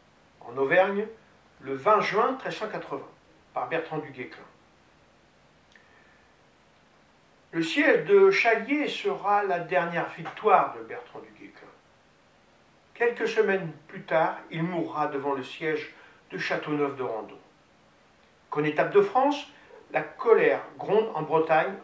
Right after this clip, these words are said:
entre treize cent soixante-dix-huit et treize cent quatre-vingts. Alors, posons-nous la question. Que fait-il en Auvergne en treize cent quatre-vingts au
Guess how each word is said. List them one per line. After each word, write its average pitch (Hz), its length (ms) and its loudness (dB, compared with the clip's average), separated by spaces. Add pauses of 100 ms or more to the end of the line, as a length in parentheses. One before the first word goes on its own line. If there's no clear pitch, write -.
entre 151 300 -6 (100)
treize 226 200 -8
cent 226 140 -4
soixante-dix-huit 160 760 -8 (160)
et 151 80 -8
treize 151 220 -14
cent 165 180 -14
quatre-vingts. 151 440 -16 (680)
Alors, 156 300 0 (340)
posons-nous 196 380 0
la 190 120 4
question. - 380 -10 (1700)
Que 311 180 0
fait-il 254 680 -4 (100)
en 165 400 -4
Auvergne 143 540 0
en - 80 -6
treize - 220 -12
cent 180 160 -12
quatre-vingts - 760 -8 (200)
au 123 80 -10